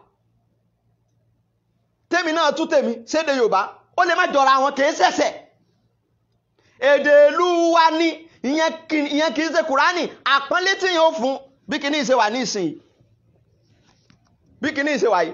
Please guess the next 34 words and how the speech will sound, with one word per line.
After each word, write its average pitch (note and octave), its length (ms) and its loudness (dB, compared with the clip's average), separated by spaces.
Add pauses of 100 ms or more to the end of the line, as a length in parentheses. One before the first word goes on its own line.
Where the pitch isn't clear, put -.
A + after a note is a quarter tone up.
(100)
ká C4 160 0
sọ B3+ 140 -2
pé C#4 180 -4
Kùránì A#3 460 -2
Yorùbá F#3 380 -2
rèé, F3 140 -2 (140)
Kùránì F#3+ 320 -4
tán F#3+ 180 -4
tú G3+ 80 -16
sí F#3+ 120 -10
Yorùbá, D3+ 260 -4 (320)
ká G#3+ 120 -4
sọ G3+ 120 -4
pé A3+ 100 -2
òun G3 160 0
rèé. C3+ 120 -6 (840)
Ká B3 140 2
wá C4+ 180 2
sọ B3 140 -2
pé B3+ 160 -2
Kùránì B3 380 0
eléyìí, A3 400 0 (460)
Lárúbáwá A#3+ 440 0
nìkan F#3 340 -4
ni. E3+ 80 -6 (460)
Àpọ́nlé D4+ 580 -2
tí D#4 200 -6
yóò D4 200 2
fún B3 240 -2
eléyìí, B3+ 340 0
yóò F4+ 260 0
ju G3+ 140 -2
eléyìí C4+ 240 0
lọ. G#3 140 0